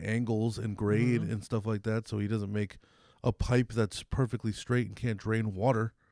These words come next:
Speaker 2: Right.
Speaker 1: You know what I'm
Speaker 2: Right,
Speaker 1: saying?
Speaker 2: yeah,
Speaker 1: Like,
Speaker 2: right.
Speaker 1: you know, like, or, you know, it's an engineer. Put him in more math.
Speaker 2: Mm-hmm.
Speaker 1: He's clearly, uh,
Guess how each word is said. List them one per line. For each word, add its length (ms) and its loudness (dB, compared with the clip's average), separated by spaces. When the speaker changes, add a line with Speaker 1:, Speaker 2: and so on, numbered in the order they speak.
Speaker 2:
Right. 260 2
Speaker 1:
You 80 2
know 80 8
what 80 10
I'm 140 8
Speaker 2:
Right, 80 2
Speaker 1:
saying? 180 6
Speaker 2:
yeah, 140 6
Speaker 1:
Like, 180 8
Speaker 2:
right. 200 2
Speaker 1:
you 80 8
know, 260 8
like, 320 4
or, 320 6
you 160 0
know, 100 4
it's 100 0
an 100 0
engineer. 380 2
Put 160 0
him 80 2
in 80 2
more 160 2
math. 280 0
Speaker 2:
Mm-hmm. 340 0
Speaker 1:
He's 160 4
clearly, 580 6
uh, 400 4